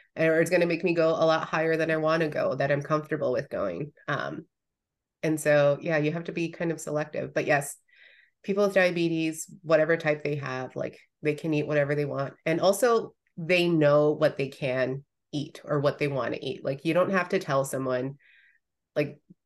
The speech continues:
don't be a food police, especially during the holidays. Like, let us enjoy our foods.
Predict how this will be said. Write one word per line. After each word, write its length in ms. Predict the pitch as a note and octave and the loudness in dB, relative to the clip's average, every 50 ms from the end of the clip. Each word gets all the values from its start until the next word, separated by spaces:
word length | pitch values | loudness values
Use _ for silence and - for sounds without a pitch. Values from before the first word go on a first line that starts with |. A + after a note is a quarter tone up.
| - - | -6 0
don't 160 | - F#3 F#3+ | 2 2 2
be 100 | F#3+ F#3+ | 2 0
a 60 | F3 | -2
food 220 | E3+ - D#3 C#3+ C#3 | -2 -2 -4 -4 -4
police, 440 | - F2 - - - - - - - _ _ _ _ _ _ - | -6 -8 -8 -8 -8 -8 -12 -14 -14 _ _ _ _ _ _ -12
especially 360 | D3+ C#3+ - D3+ D3 - D3+ | -6 -2 -2 -2 0 0 0
during 200 | C#3+ C#3 C3+ C3+ | 0 0 0 0
the 60 | C3+ | -2
holidays. 560 | B2+ - F#2+ F#2+ A2+ G#2 D#2+ D#2 - - - | -4 -4 -4 -2 -2 -2 -4 -6 -6 -6 -6
Like, 240 | - - C3 - - _ _ _ _ _ _ _ _ - | -6 -6 -6 -8 -12 _ _ _ _ _ _ _ _ -2
let 200 | E3 D#3+ D#3 F3+ | 2 2 4 4
us 160 | F#3+ F#3+ F#3+ | 4 2 0
enjoy 380 | - F#3+ F3 E3+ D#3+ D#3 D#3+ | -2 -2 -2 -2 -2 0 0
our 100 | D#3+ D#3+ | 0 -2
foods. 560 | D#3 D#3 - C3 B2+ C3 C3 C3 C3 - - | -4 -4 -2 -2 0 0 -2 -4 -8 -12 -18